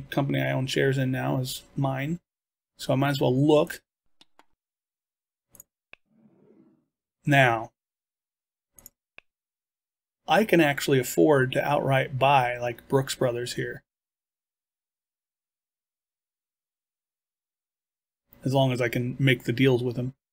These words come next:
They're barely profitable. This could be a risk. Let's find out if we can do this, though. Oh, wait, wait, wait, wait.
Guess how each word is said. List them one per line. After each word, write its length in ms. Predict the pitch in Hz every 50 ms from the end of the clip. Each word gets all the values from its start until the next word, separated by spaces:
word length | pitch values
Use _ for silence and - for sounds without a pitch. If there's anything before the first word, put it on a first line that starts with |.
| _ _ _ _ _ _
They're 120 | - 143 143
barely 360 | 135 139 143 143 156 156 151
profitable. 580 | 143 - 202 208 - 220 - 160 135 135 127 127
This 160 | 135 143 -
could 140 | - 143 139
be 160 | 151 151 147
a 60 | 139
risk. 540 | 131 147 190 180 135 127 - - - - - _ _ _ _ _ _ _ _ _ _ _ _ _ _ _ _ _ _ _ _ _ _ _ _ _ _ _ _ _ _ _ _ _ _ _ _ _ _ _ _ _ _ _ _ _ _ _ _ _ _ _ _ _ _ _ _ _ _ _ _ _ _ _ _ _ _ - _ _ _ _ _ _ _ _ _ _ -
Let's 220 | 151 143 139 -
find 280 | - - 147 139 135 135
out 160 | 135 131 127
if 140 | 127 - -
we 60 | -
can 160 | 135 135 135
do 140 | 127 131 131
this, 260 | 127 131 131 - -
though. 260 | - - 73 - - _ _ _ _ _ _ _ _ _ _ _ _ _ _ _ _ _ _ _ _ _ _ _ _ _ _ _ _ _ _ _ _ _ _ _ - - _ _ _ _ _ _ _ _ _ _ _ _ _ _ _ _ _ _ _ _ _ _ _ _ _ _ _ _ _ _ _ _ _ _ _ _ _ _ _ _ _ _ - - - -
Oh, 320 | 143 147 151 151 156 147
wait, 360 | 139 139 143 151 160 170 170 - -
wait, 240 | 147 143 147 160 -
wait, 320 | 143 135 139 143 151 165 - -
wait. 580 | 135 123 127 135 135 135 131 127 123 - -